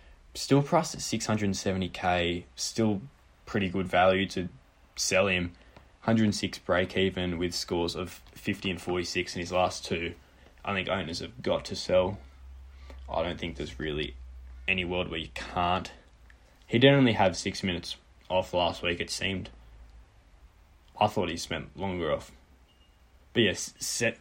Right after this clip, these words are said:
seventy-four minutes of forty-six points, definitely not ideal.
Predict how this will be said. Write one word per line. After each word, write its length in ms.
seventy-four 480
minutes 240
of 80
forty-six 420
points, 320
definitely 300
not 60
ideal. 480